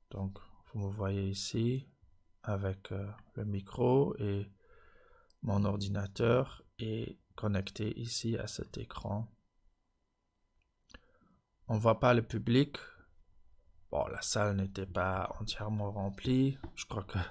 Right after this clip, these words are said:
c'est plus de quatre cents, cinq cents personnes qui peuvent entrer. Mais il y avait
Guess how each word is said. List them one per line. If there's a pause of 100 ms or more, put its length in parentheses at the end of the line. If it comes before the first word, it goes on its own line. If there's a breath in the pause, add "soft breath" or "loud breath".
c'est
plus
de
quatre
cents,
cinq
cents
personnes
qui
peuvent
entrer. (1400 soft breath)
Mais
il
y
avait